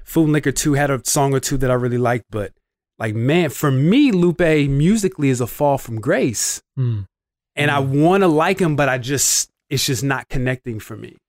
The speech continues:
Speaker 1: Um, and, you know, yeah, but shout out to Lupe.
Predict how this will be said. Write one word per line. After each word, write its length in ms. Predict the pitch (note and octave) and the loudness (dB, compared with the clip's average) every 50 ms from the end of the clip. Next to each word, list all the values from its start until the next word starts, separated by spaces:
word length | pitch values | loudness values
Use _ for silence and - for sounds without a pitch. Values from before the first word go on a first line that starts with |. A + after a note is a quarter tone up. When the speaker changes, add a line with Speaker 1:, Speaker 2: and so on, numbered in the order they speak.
| _ _ _ _ _ _ _ | _ _ _ _ _ _ _
Speaker 1:
Um, 460 | G#2+ G#2+ G2+ G2 F#2+ F#2+ F#2 F#2 G2 _ _ _ _ _ _ _ _ _ _ - | -10 -8 -8 -8 -8 -10 -12 -16 -18 _ _ _ _ _ _ _ _ _ _ -6
and, 340 | A#2+ A#2+ A#2+ A#2+ A2+ - - | -4 -4 -4 -4 -6 -8 -6
you 100 | - E3 | -4 -2
know, 260 | D#3 A#2+ A#2 C3+ D3 - _ _ _ _ _ _ _ _ _ | -2 0 -2 -4 -6 -10 _ _ _ _ _ _ _ _ _
yeah, 260 | - F#3+ F3 A2+ E2 E2 _ _ _ _ _ _ _ _ _ _ | 0 0 0 0 -2 -8 _ _ _ _ _ _ _ _ _ _
but 200 | C3 C3+ - - | -4 -4 -4 -4
shout 200 | - C#3 C#3 D3+ | -4 -2 -2 -2
out 80 | E3 - | -4 -6
to 40 | F#3 | -10
Lupe. 320 | G3 G3+ - - D#2+ D#2+ | -10 -10 -12 -14 -18 -18